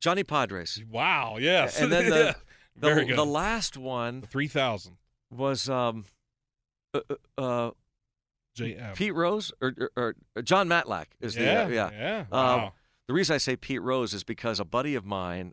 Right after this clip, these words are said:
Speaker 1: who used to work at the Pirates
Speaker 2: Mm-hmm.
Speaker 1: was into this kind of thing, and he got Pete Rose to sign a baseball, and he got the, the Pete, the first hit, the pitcher he got his first hit off of,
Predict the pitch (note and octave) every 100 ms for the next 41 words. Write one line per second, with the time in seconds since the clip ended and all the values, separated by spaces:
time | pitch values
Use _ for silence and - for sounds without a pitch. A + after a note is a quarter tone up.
0 | - G#2+ A2+ A#2+ A2 A2+ - A#2+ A2 D2+
1 | - - _ - G#2+ G#2 G#2 B2+ C3 G#2+
2 | - A2+ G2+ F#2 G2+ F#2 F2 _ _ _
3 | _ A2 A2 G2+ F#2 _ _ _ _ _
4 | _ G#2 C#3+ D3 C3 A2 - B2+ D3 B2
5 | C3 B2 - F#2+ A#2+ G#2+ G2 F2+ G#2 G2
6 | - E2+ C#2 - A2 G#2+ G#2+ A2 G#2+ A2+
7 | _ _ _ _ _ _ _ - A#2+ _
8 | _ A#2+ G#2+ G2+ - _ _ _ _ _
9 | _ - B2 - A2 A2+ G2 - - _
10 | - C3+ E3 - - _ - B2+ F3 -
11 | _ _ _ _ - A#2+ C#3+ - C3+ A#2+
12 | F#2+ - E3 - D3+ D3 D3 E3+ D#3